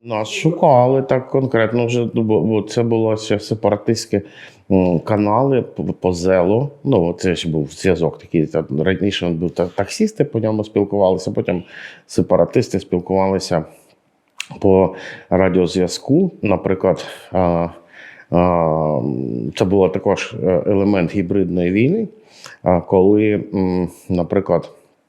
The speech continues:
ну, якщо, щоб, е, запобігти виходу тих чи інших військових там з військової частини або відділку, або будь-місця, де вони там зберігаються,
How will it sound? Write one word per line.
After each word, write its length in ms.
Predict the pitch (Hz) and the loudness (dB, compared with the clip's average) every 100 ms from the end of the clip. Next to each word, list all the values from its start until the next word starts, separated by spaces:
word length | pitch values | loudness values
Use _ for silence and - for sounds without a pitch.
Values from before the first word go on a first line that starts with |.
| _ _ _ _ _ _ 90 | _ _ _ _ _ _ 0
ну, 280 | 87 76 64 | 2 2 -2
якщо, 460 | 90 - 95 87 - - - - | -4 -2 0 0 -4 -18 -20 -12
щоб, 300 | 92 - 85 - | -2 0 0 2
е, 280 | 90 92 78 | 4 4 0
запобігти 800 | 85 90 95 98 - 98 82 71 - | -2 -4 -2 -2 -2 0 2 0 -6
виходу 500 | 87 90 104 90 82 | -2 0 0 -2 -4
тих 320 | - - - - | -8 -6 -8 -2
чи 140 | 92 | -2
інших 280 | 82 85 - | -2 -4 -6
військових 480 | 87 - 78 80 - | -4 0 2 0 -4
там 180 | 82 | -10
з 80 | 78 | -4
військової 440 | 92 - 85 82 80 | -4 0 -2 0 -2
частини 480 | 95 - 170 170 92 | -4 -4 -2 0 0
або 320 | 82 90 - 76 | 0 -2 -4 -2
відділку, 560 | 101 143 120 95 - - - - - - - | 0 2 0 -2 -4 -14 -18 -20 -20 -20 -2
або 200 | 78 87 | 2 4
будь-місця, 880 | 90 107 - - 65 101 107 - 87 | 4 2 0 -8 -4 0 0 0 2
де 140 | 90 | 2
вони 240 | 80 90 | 2 -2
там 160 | 85 85 | -2 -4
зберігаються, 720 | 85 110 147 220 180 143 104 | -2 2 4 4 2 0 -4